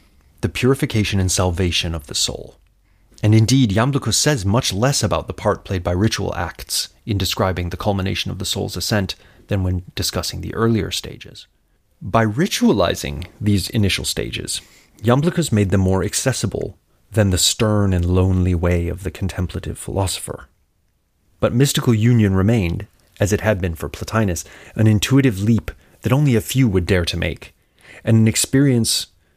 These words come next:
to the description of which the vocabulary of the philosopher was less inadequate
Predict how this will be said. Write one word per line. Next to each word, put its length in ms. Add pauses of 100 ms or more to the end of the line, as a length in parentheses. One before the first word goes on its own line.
(280)
to 100
the 120
description 560
of 100
which 300
the 100
vocabulary 760
of 160
the 100
philosopher 580
was 240
less 320
inadequate 600